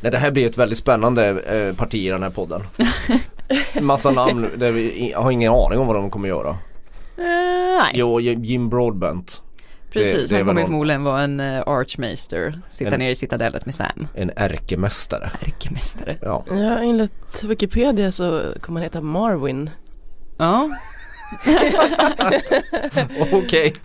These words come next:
Speaker 1: vi,
Speaker 3: Okej.
Speaker 1: vi har Marvin.
Speaker 3: Eh, Marvin.
Speaker 1: Det, Marvin, det är
Speaker 3: Archma-
Speaker 1: lite sådär Merlin.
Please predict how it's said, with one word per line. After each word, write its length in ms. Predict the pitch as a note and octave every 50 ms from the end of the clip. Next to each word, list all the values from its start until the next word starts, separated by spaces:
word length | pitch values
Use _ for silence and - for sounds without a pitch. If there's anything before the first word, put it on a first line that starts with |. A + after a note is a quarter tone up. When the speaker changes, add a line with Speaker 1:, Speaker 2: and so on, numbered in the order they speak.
| -
Speaker 1:
vi, 280 | - G#3+ A#3+ C#4 D3 D3+
Speaker 3:
Okej. 160 | E3 B3 G3+ F3+
Speaker 1:
vi 100 | E3 E3
har 200 | E3 D#3+ D3+ D#3
Marvin. 560 | C#3+ C#3 C3 C#3 D3+ E3 E3 D#3 - A#2+ G#2+ G#2+ A#3 B3+ - C4+ A3+ G#3+ - -
Speaker 3:
Eh, 160 | G#3+ A3 G#3+
Marvin. 680 | G#3+ G#3+ G#3+ A#3+ C4+ C#4 B3+ G#3 D#3+ C#3 C3+ C3+ E2+
Speaker 1:
Det, 160 | - - B2
Marvin, 440 | A#2+ B2+ C#3+ D#3 D#3+ - A#2 A#2 A2+
det 80 | A2+ A#2
är 40 |
Speaker 3:
Archma- 40 | G#2
Speaker 1:
lite 200 | - D3 - D#3
sådär 320 | - D3 C#3+ C3+ C3 B2 A#2 - - - - - - -
Merlin. 880 | A#2 A2 A2+ A2+ A#2 A#2+ B2+ C#3+ D3 C3+ - - - - A#1 - -